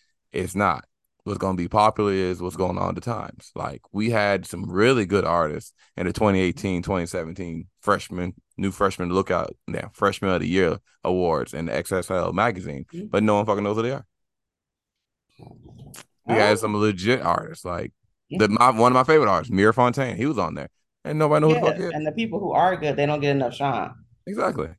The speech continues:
Speaker 2: Like,
Speaker 1: It, it's
Speaker 2: people who
Speaker 1: bullshit.
Speaker 2: are moving it forward don't get enough shine because people just wanna listen to rap that's about, um, you know, murder, violence. Even though rap has always kinda sorta talked about these subjects,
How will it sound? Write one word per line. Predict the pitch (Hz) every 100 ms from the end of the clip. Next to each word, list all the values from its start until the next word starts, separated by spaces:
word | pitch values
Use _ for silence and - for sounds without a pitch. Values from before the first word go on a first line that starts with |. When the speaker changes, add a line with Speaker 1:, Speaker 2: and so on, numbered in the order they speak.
| _
Speaker 2:
Like, | 131 131
Speaker 1:
It, | 101
it's | 127
Speaker 2:
people | 143
who | 135
Speaker 1:
bullshit. | 151
Speaker 2:
are | 160
moving | 151 147 143 135
it | -
forward | 147 143 139
don't | 131
get | 135 135
enough | 127
shine | - 151 143 127
because | 120 143 120
people | 143 143 131
just | 131 131
wanna | 127 127
listen | 131 135 123
to | 127 120
rap | 127 120
that's | 120 117
about, | 117 120 120 113 - _ _ _ _ _ _ _ _
um, | 117 123 120 117 110 107 - - _ _ _ -
you | 165 127
know, | 104 - -
murder, | 139 151 147 143 139 135 -
violence. | 131 139 135 135 131 - - - _ _ _ _ _ _ _ _ _ _ _ 202
Even | 226 214
though | 180
rap | 165 175 170
has | 139
always | - 160 151 147 147
kinda | 165 147 139
sorta | - 143 139 131
talked | - 151 -
about | 139 127 123
these | 123 -
subjects, | - - 160 160 131 113 90 -